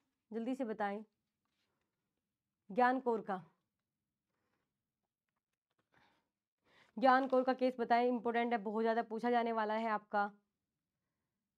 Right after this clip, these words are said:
यस, तीन सौ नौ में है, very good issue, बहुत बढ़िया। ओके, अगर हम बात करते हैं, जो इसमें ती-, ग्रीवियस हर्ट में एक पेन बता रखा है कि इतने दिन तक पेन होना चाहिए,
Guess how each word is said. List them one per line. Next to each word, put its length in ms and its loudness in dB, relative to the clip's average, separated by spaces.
यस, 380 2
तीन 180 -2
सौ 140 0
नौ 180 2
में 140 4
है, 160 2
very 200 2
good 160 2
issue, 240 -2
बहुत 280 4
बढ़िया। 400 4
ओके, 260 4
अगर 240 6
हम 200 2
बात 240 8
करते 360 4
हैं, 340 2
जो 340 2
इसमें 360 0
ती-, 180 0
ग्रीवियस 520 2
हर्ट 260 4
में 160 2
एक 340 0
पेन 200 4
बता 280 4
रखा 260 -2
है 60 2
कि 120 -8
इतने 320 0
दिन 160 0
तक 220 0
पेन 160 2
होना 240 2
चाहिए, 400 -2